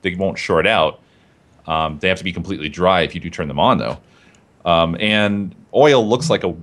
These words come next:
a liquid, so it looks like it's wet, but it's really, I mean, it is a liquid, but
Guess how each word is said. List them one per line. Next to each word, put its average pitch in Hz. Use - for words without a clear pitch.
a -
liquid, 87
so 92
it 85
looks -
like 98
it's 101
wet, 135
but 104
it's -
really, 123
I 117
mean, 120
it 131
is 160
a 131
liquid, 123
but 98